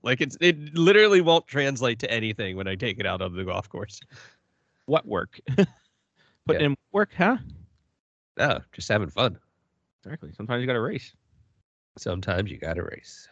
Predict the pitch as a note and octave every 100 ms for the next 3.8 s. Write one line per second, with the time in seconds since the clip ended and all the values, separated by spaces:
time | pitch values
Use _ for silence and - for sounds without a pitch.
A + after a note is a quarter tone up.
0 | _ _ _ _ _ _ - - D2 F2+
1 | _ _ _ _ _ _ _ _ _ -
2 | G2+ A2+ F#3 B2 G#2+ - - A#2+ C3+ C#3+
3 | C#3 D3+ C#3+ - G2+ C3 -